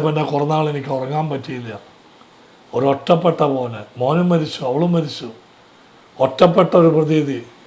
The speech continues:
എനിക്കാരുമില്ലല്ലോ. സമയാസമയത്തിന് ഭക്ഷണം വെച്ച് തരുന്ന ഭാര്യ, എന്നെ ശ്രദ്ധിക്കുന്ന ഭാര്യ, എനിക്ക് മരുന്നെടുത്ത് തരുന്ന ഭാര്യ. പക്ഷെ അവൾ മരിച്ചപ്പോൾ ഞാൻ ഒറ്റപ്പെട്ടു പോയി. ഇത്തിരി കഞ്ഞി വല്ലപ്പോഴും വെക്കും, ഇത്തിരി അച്ചാർ എടുത്ത്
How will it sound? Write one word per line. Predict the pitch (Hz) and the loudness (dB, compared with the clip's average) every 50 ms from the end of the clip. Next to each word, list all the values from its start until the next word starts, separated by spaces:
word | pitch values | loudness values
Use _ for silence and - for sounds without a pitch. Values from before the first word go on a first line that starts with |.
| - - - - - - | -20 -20 -20 -18 -10 -6
എനിക്കാരുമില്ലല്ലോ. | 127 143 - - 170 156 156 170 180 196 190 185 180 175 165 156 160 147 131 113 104 - - - - - - - - - - - - - - - - - - - - - - | -6 -4 0 4 4 6 6 6 6 4 4 2 4 2 2 2 2 0 0 -2 -6 -12 -18 -20 -20 -20 -20 -20 -20 -20 -20 -20 -20 -20 -20 -20 -20 -20 -20 -20 -14 -4 0
സമയാസമയത്തിന് | 143 139 - 170 175 180 180 165 - 175 175 175 175 165 - 175 170 165 165 | 2 4 6 8 8 8 8 8 6 6 6 6 4 4 4 4 4 6 6
ഭക്ഷണം | 165 - - - 196 190 190 185 180 | 4 4 4 2 4 4 4 4 4
വെച്ച് | 180 170 - 185 180 | 2 2 2 2 4
തരുന്ന | 175 165 165 170 170 160 160 | 4 4 6 4 4 4 4
ഭാര്യ, | 160 165 165 170 165 151 135 - - - - - - - - - - 135 | 4 4 4 4 4 4 2 0 -6 -14 -18 -20 -20 -20 -14 -6 -2 0
എന്നെ | 143 165 180 180 175 | 4 6 6 6 6
ശ്രദ്ധിക്കുന്ന | - - 175 170 170 190 185 175 202 196 190 185 180 | 6 4 4 6 6 4 4 4 2 4 4 6 8
ഭാര്യ, | 180 175 175 175 175 170 | 8 8 8 8 6 4
എനിക്ക് | 170 160 - 175 165 170 | 2 2 0 2 4 6
മരുന്നെടുത്ത് | 165 165 180 190 202 196 185 180 - 180 185 | 6 6 4 4 2 0 0 -2 -2 0 2
തരുന്ന | 180 175 175 175 170 165 165 | 2 4 4 4 6 6 6
ഭാര്യ. | 165 165 160 165 160 143 120 - - - - - - - - - | 6 6 4 4 2 2 0 -6 -10 -18 -20 -20 -20 -14 -6 -2
പക്ഷെ | 143 127 - - 165 | 0 0 4 6 8
അവൾ | 160 165 170 165 | 8 8 8 8
മരിച്ചപ്പോൾ | 170 165 160 160 - 185 175 180 175 175 | 6 4 4 2 0 2 2 4 4 4
ഞാൻ | 170 165 165 160 | 4 4 4 2
ഒറ്റപ്പെട്ടു | 160 - 190 175 170 175 165 175 165 165 | 2 2 0 2 2 2 2 4 4 6
പോയി. | 165 160 156 151 143 127 113 - - - - - - - - | 6 6 6 4 0 -2 -6 -12 -18 -20 -20 -20 -14 -12 -12
ഇത്തിരി | 117 - - 175 170 180 175 165 | -8 0 2 6 6 6 6 6
കഞ്ഞി | 170 165 170 175 185 185 175 | 4 4 4 4 4 4 6
വല്ലപ്പോഴും | 175 165 170 180 175 175 185 180 180 185 180 175 | 6 6 6 4 4 4 4 4 4 4 4 2
വെക്കും, | 170 165 - 180 170 165 160 | 2 2 2 0 2 2 2
ഇത്തിരി | 151 165 165 156 151 | 2 2 4 4 2
അച്ചാർ | 151 - - 180 175 175 175 175 | 2 0 4 6 6 6 6 6
എടുത്ത് | 170 165 160 175 | 4 2 2 2